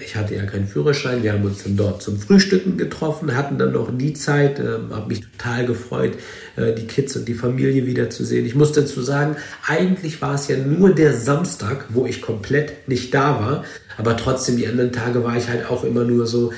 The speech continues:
ein paar Stunden da und dementsprechend, ähm, ja, ich hab die Kids unheimlich vermisst. Ähm, ich bin auch so jemand, also auch wenn ich eine Hochzeit hab, die weit weg ist, dass ich meistens sogar zurückfahre,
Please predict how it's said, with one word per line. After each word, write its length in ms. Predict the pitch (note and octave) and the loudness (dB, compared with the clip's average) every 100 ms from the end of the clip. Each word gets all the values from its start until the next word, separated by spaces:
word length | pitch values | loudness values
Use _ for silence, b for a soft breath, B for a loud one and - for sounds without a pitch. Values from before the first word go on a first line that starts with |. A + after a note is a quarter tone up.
| B | B
ein 140 | B2 A2 | -4 -2
paar 240 | A2+ A#2+ | -2 -2
Stunden 520 | A2+ - B2 B2 B2+ | -4 0 0 0 -2
da 180 | A#2+ A2 | -2 -2
und 180 | A2+ A2 | -2 -2
dementsprechend, 800 | A#2 A#2 A2+ - A#2 G#2 A#2 A2+ | 0 -2 -4 -6 -4 -4 -4 -4
ähm, 440 | A2 G#2+ - G#2 - - | -4 -4 -8 -12 -12 -6
ja, 200 | G#2 G2+ | -2 -2
ich 100 | G2+ | -2
hab 80 | G2+ - - - - | -8 -12 -20 -20 -14
die 140 | C3+ G#2+ | -12 -8
Kids 440 | - A2 - - - | -6 -4 -4 -6 0
unheimlich 520 | C#3+ A2 G2 G2+ G2+ | 2 2 -2 -4 -6
vermisst. 520 | - G#2+ B2 C#3 - B B B B | -6 -2 0 0 -6 B B B B
Ähm, 160 | - A#2 | -4 -2
ich 140 | G2+ | 2
bin 160 | C3 C3 | 2 4
auch 200 | B2+ A2+ | 2 2
so 140 | A#2+ | 4
jemand, 460 | A#2+ B2 B2 B2 A#2+ | 6 6 4 0 -2
also 160 | A2 A2+ | -4 -4
auch 120 | A2 | -2
wenn 120 | A#2+ B2 | 0 0
ich 80 | |
eine 160 | B2 A#2 | 2 0
Hochzeit 300 | B2+ - G#2+ | 0 -4 -6
hab, 140 | A#2+ | -4
die 160 | - A2+ | -2 0
weit 340 | A#2+ C#3 C#3 | 2 2 2
weg 200 | B2+ C#3+ | 0 2
ist, 280 | C3 C3+ - - - | 2 0 -2 -16 -8
dass 140 | G2+ | -6
ich 140 | A2+ - | -4 0
meistens 680 | A#2+ C#3 D3 - - B2 | 4 6 4 2 -4 -2
sogar 260 | - B2 A#2+ | 0 0 2
zurückfahre, 840 | - A2 A#2+ - - A2 A2+ A2+ | 0 -2 -4 -6 -6 -6 -4 -6